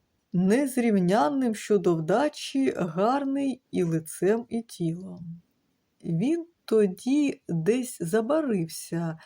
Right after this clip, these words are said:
зайнятим вояцьким ділом. Це для нього батько вибрав діву,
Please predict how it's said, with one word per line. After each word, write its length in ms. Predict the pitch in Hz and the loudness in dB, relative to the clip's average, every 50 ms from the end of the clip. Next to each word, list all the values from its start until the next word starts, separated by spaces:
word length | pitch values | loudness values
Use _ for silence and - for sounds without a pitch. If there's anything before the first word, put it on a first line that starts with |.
| - - - - - _ | -20 -20 -20 -20 -20 _
зайнятим 880 | - 170 165 175 208 220 214 202 196 196 185 185 - - 196 185 175 165 | -6 -2 2 4 6 6 4 4 2 0 -2 -2 -2 -2 0 0 0 0
вояцьким 800 | 170 196 214 208 196 165 160 160 - - _ - 180 180 180 175 | 2 2 2 2 2 0 0 -4 -10 -12 _ -6 -4 -4 -4 -4
ділом. 540 | 175 180 175 165 170 165 175 170 170 175 - _ _ _ _ _ _ _ _ _ _ _ _ _ _ _ _ 175 165 160 - _ _ | -2 -2 -2 -2 -4 -6 -8 -10 -14 -16 -20 _ _ _ _ _ _ _ _ _ _ _ _ _ _ _ _ -6 -6 -6 -8 _ _
Це 360 | - - - 302 339 349 330 | -8 -2 0 2 4 4 4
для 200 | 277 262 254 262 | 2 0 -2 -2
нього 640 | 254 262 285 302 285 254 254 262 254 247 226 - - | -2 -2 0 0 0 0 0 2 0 0 0 0 -4
батько 580 | 170 160 170 226 262 277 - - - - 247 214 | -2 0 0 -2 -2 -4 -10 -14 -8 -4 -2 -2
вибрав 600 | 185 190 226 269 254 208 214 208 208 196 185 196 | 0 0 -2 -2 0 0 0 2 2 2 0 -2
діву, 640 | 175 180 220 247 240 180 151 147 165 180 - - | -2 -2 -2 -2 -2 -2 -4 -6 -8 -10 -10 -8